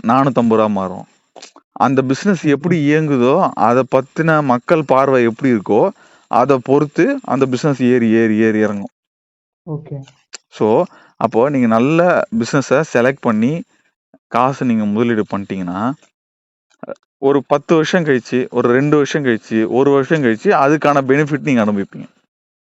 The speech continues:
Speaker 2: அ-, actually, அப்பனா இது லாங் டைம், ஆ, இன்வெஸ்ட்மெண்ட் மாதிரி.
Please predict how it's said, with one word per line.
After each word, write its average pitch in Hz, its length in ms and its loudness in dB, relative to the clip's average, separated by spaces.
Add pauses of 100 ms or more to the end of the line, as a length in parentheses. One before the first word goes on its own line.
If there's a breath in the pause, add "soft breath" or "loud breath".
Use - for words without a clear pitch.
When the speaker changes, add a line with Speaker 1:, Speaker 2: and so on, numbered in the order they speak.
(760)
Speaker 2:
அ-, 185 320 -14
actually, 190 400 -6
அப்பனா 202 320 -4
இது 185 260 -4 (220)
லாங் 175 380 -2
டைம், 165 480 -8
ஆ, 147 60 -6 (360)
இன்வெஸ்ட்மெண்ட் 147 560 -12
மாதிரி. 135 320 -16